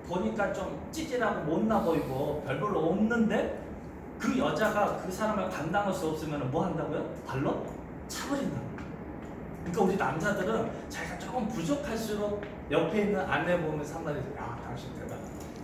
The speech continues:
나를 감당할 수 있기 때문에 나를 만났구나." 이렇게 생각해 주는 거지. 그렇죠? 우리 함께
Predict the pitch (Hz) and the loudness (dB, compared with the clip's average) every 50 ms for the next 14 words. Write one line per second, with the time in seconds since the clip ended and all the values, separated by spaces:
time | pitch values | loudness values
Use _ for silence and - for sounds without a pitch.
0 | - - - - - - - - - - - - - - - - - - - - | -10 -10 -10 -8 -8 -8 -8 -8 -10 -10 -10 -10 -8 -8 -8 -8 -8 -8 -8 -8
1 | - 131 156 170 165 - - - - 175 190 196 240 240 240 240 240 240 240 - | 0 4 4 4 4 4 0 -2 -2 0 4 6 6 6 8 6 4 4 2 -2
2 | 180 196 220 - - 196 - - 302 285 277 277 233 208 - - 175 180 180 175 | -2 -2 -2 -2 0 0 0 2 2 4 4 6 4 4 6 6 6 6 6 4
3 | 165 160 - - - - 143 160 180 202 - - - 127 117 113 110 107 107 - | 2 0 0 -4 -6 -8 -6 -4 -4 -4 -4 -4 -6 -6 -6 -6 -6 -6 -6 -8
4 | - - - - - - - - - - - - - - - - - - - - | -8 -10 -12 -12 -12 -12 -12 -12 -12 -12 -10 -10 -10 -10 -10 -12 -10 -10 -10 -10
5 | - - - - - - - - - - - - - - - - - - - - | -10 -10 -10 -10 -10 -8 -8 -8 -8 -8 -8 -8 -8 -8 -10 -8 -8 -8 -8 -8
6 | - - - 143 135 131 - - - - - - - - - - 123 123 127 127 | -8 -8 -6 -6 -6 -6 -6 -8 -8 -10 -10 -10 -10 -10 -8 -6 -4 -2 0 0
7 | 127 127 151 160 160 156 151 147 131 120 - - | 0 0 -2 -4 -4 -2 -2 0 0 0 -2 -4